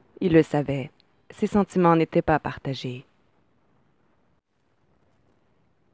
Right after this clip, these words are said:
Il ne lui restait donc plus que la passion. Il la désirait.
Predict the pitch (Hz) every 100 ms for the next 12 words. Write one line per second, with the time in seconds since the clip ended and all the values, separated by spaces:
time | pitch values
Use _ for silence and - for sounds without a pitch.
0 | _ _ - 208 202 196 180 180 180 175
1 | 175 160 156 160 - - 175 165 165 151
2 | 151 135 - 131 127 - _ _ _ _
3 | _ _ _ - 170 156 156 147 135 131
4 | 127